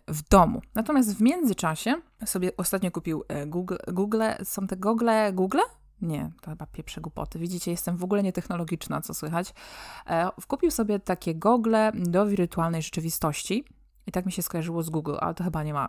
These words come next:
wiele wspólnego. W każdym razie, mm, trzyma takie dwa joysticki, wchodzę do niego i widzę go właśnie w tym samym skafandrze na głowie,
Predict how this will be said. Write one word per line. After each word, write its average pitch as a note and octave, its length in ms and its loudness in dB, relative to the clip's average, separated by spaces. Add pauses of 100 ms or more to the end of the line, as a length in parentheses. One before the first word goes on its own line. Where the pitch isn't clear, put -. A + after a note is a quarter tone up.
wiele E3 200 -8
wspólnego. E3 560 -6 (380)
W - 40 -20
każdym F#3+ 240 0
razie, G3 300 2
mm, - 400 -6
trzyma G3+ 300 -2
takie D#3 260 -4
dwa E3+ 280 0
joysticki, E3+ 580 -6
wchodzę E3+ 340 -2
do D3+ 100 -4
niego F3+ 260 -2
i D#3 280 -6
widzę D#3 320 -4
go - 140 -8
właśnie - 300 -10
w - 60 -16
tym D3 120 -8
samym D3+ 240 -4
skafandrze D#3+ 580 0
na D3 120 -4
głowie, G#3+ 360 4